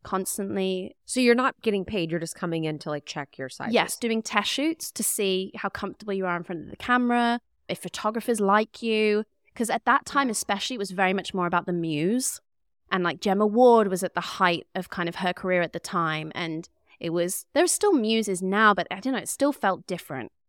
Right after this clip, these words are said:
Speaker 1: And so, yeah, at fifteen, they basically just said, "Your hips are thirty-seven now. They really need to be thirty-four, thirty-five.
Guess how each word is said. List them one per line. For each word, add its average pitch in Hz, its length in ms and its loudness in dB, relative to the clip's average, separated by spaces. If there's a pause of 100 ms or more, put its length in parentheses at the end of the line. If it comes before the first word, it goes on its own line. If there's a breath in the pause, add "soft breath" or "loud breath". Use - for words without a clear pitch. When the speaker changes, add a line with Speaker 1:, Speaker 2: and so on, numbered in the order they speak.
(180)
Speaker 1:
And 190 200 -2
so, 185 540 0 (120)
yeah, 196 360 2
at - 180 -2
fifteen, 214 720 0
they 180 120 -2
basically 180 380 -4
just - 180 -6
said, 175 220 -4
"Your 175 80 -2
hips 185 320 -8
are 180 40 -4
thirty-seven 175 720 -2
now. 202 320 2
They 165 120 -2
really 165 280 -2
need 165 180 -6
to - 100 -12
be 170 200 -6
thirty-four, 180 680 -2
thirty-five. 170 880 0